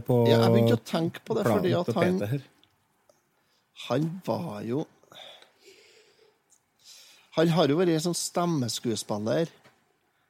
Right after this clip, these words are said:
Speaker 2: har han jo.
Speaker 1: Mm.
Speaker 2: Eh, men han spilte i Nord og Sør, gjorde han. Den
Speaker 1: Den
Speaker 2: serien
Speaker 1: serien
Speaker 2: med
Speaker 1: har jeg
Speaker 2: Patrick
Speaker 1: nettopp
Speaker 2: Swayze.
Speaker 1: fått, ja, den har jeg nettopp fått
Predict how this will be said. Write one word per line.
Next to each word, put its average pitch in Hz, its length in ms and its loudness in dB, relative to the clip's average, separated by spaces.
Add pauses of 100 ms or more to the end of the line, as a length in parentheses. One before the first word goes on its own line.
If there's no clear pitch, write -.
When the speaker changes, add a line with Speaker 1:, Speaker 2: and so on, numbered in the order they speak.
(180)
Speaker 2:
har 180 100 -4
han 170 100 -2
jo. 139 140 0 (400)
Speaker 1:
Mm. 131 320 4 (1600)
Speaker 2:
Eh, 123 340 -6
men 143 240 -2 (2000)
han 123 260 -6
spilte - 500 -10
i 170 140 2
Nord 151 320 0
og 151 80 -4
Sør, 180 400 -4 (760)
gjorde 170 220 -2
han. 110 80 -12 (580)
Den 139 140 -4
Speaker 1:
Den - 20 -6
Speaker 2:
serien - 320 2 (140)
Speaker 1:
serien 117 260 4
Speaker 2:
med 143 60 6
Speaker 1:
har 151 80 6
jeg 131 40 4
Speaker 2:
Patrick 123 160 4
Speaker 1:
nettopp 110 280 2
Speaker 2:
Swayze. 113 240 0
Speaker 1:
fått, 233 160 -8 (220)
ja, 123 100 4
den 143 120 4
har 220 120 4
jeg 165 60 4
nettopp 113 280 0
fått - 200 -20